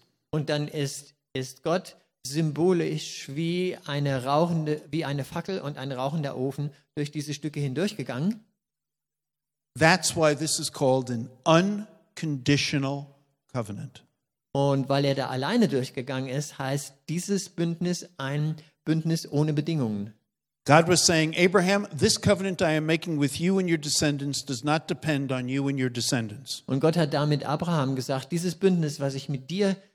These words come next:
Speaker 1: schließe, das ist nicht abhängig, abhängig davon, dass du und deine Nachkommen das einhalten.
Speaker 2: This covenant depends on who I am.
Speaker 1: Sondern dieses Bündnis ist allein davon abhängig,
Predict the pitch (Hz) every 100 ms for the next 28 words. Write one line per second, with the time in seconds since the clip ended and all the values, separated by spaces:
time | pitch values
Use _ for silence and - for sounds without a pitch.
0 | _ - 151 151 165 160 - _ 139 143
1 | 156 165 170 - 151 147 160 160 - 165
2 | 165 165 160 156 156 165 160 147 - 165
3 | 175 165 151 151 143 139 151 - 151 147
4 | 143 127 147 135 110 107 - _ - 143
5 | 180 160 165 151 - 160 151 139 135 123
6 | 147 - 131 135 147 131 107 98 - _
7 | _ 123 131 131 131 156 170 165 - 180
8 | 185 170 170 156 - 139 143 175 175 151
9 | 160 135 143 151 143 143